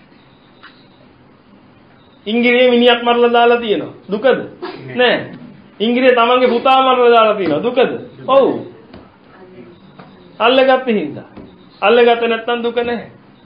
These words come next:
හැබැයි අත අරින්න පුළුවන්ද එහෙම? බෑ. අත අරින්නේ කොහොමද? අත අරින්නේ නෑ. අත ඇරෙන්න අරිනවා. අත අරින්නේම උත්සාහ කරන්න එපා. ඒවා වෙන වැඩ නෙමෙයි.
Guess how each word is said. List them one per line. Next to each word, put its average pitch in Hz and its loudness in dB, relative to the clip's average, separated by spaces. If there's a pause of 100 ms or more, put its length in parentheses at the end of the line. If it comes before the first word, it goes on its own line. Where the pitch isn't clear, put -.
(580)
හැබැයි 226 4
අත 196 2
අරින්න 240 4
පුළුවන්ද 247 0
එහෙම? 262 0 (360)
බෑ. 220 2
අත 170 0
අරින්නේ 247 2
කොහොමද? 185 -4 (240)
අත 180 -4
අරින්නේ 240 2
නෑ. 220 -2 (180)
අත 170 -2 (380)
ඇරෙන්න 254 2
අරිනවා. 190 0 (160)
අත 185 -4
අරින්නේම 254 2
උත්සාහ 269 0
කරන්න 262 -2
එපා. 175 -4
ඒවා 233 0
වෙන 240 2
වැඩ 240 0
නෙමෙයි. 208 -8